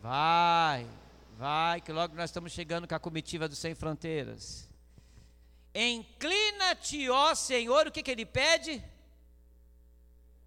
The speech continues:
Vamos, queridos, versículo dezesseis. "Inclina, ó Senhor", o quê?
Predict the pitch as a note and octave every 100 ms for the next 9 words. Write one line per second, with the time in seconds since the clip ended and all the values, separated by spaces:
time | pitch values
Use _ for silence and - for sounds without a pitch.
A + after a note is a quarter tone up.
0 | - - - - - - - B2+ G#3+ B3+
1 | - A3+ E3 B2 E3 A#3 A#3+ A3 G#3+ -
2 | G#3 E3+ C#3 - - - D#3+ D3 - -
3 | F3+ G3+ C4 D4+ C#4+ G#3+ G#3+ G#3+ G#3 F#3+
4 | A3 G3 - A#3 D4 C4+